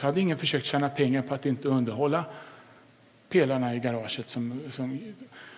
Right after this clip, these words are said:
jag tänkte, jag, jag var hemma hos min mamma i helgen som gick, och då gick jag upp jättetidigt på morgonen och skruvade i så att hon skulle gå och snubbla på ett visst ställe.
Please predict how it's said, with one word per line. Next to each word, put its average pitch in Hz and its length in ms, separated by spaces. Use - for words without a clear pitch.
jag 139 100
tänkte, 156 280
jag, 170 400
jag 170 100
var 147 80
hemma 160 140
hos 151 120
min 156 140
mamma 170 380
i 190 40
helgen 131 680
som 147 200
gick, 120 340
och 170 120
då 143 260
gick 170 220
jag 151 80
upp 139 140
jättetidigt 139 460
på 143 60
morgonen 131 300
och 123 60
skruvade 139 480
i 120 120
så 143 160
att 135 100
hon 135 160
skulle 127 220
gå 127 120
och 113 80
snubbla 151 460
på 151 120
ett 160 120
visst 131 160
ställe. 113 360